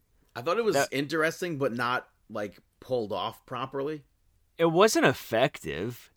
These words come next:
Speaker 2: I mean, I don't, I don't under-, I don't know why they did that, because it didn't change the effect of anything. The only thing
Speaker 1: Yeah.
Speaker 2: that it made it interesting was whether or not somebody was gonna trip going down the steps.
Speaker 1: Although I guess then it was like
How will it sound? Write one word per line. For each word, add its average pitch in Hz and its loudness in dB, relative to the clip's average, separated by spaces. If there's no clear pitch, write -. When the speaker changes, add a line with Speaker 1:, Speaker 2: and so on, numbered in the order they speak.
Speaker 2:
I 117 -2
mean, 147 4
I 131 8
don't, 208 12
I 175 12
don't 247 12
under-, 175 8
I 165 6
don't 196 8
know 180 8
why 123 8
they 120 -2
did 113 -2
that, 185 4
because 147 4
it 123 -2
didn't 156 2
change 147 -2
the 127 4
effect - 2
of 101 -2
anything. 80 -4
The 139 12
only 175 12
thing 180 10
Speaker 1:
Yeah. 160 12
Speaker 2:
that 143 12
it 143 8
made 147 8
it 143 4
interesting 143 2
was 123 0
whether 135 4
or 147 4
not 131 4
somebody 131 4
was 120 2
gonna 113 0
trip - -2
going 107 -2
down 107 0
the 87 -6
steps. - -6
Speaker 1:
Although 131 0
I 135 0
guess 127 0
then 117 -4
it 101 -4
was 107 -8
like 104 -4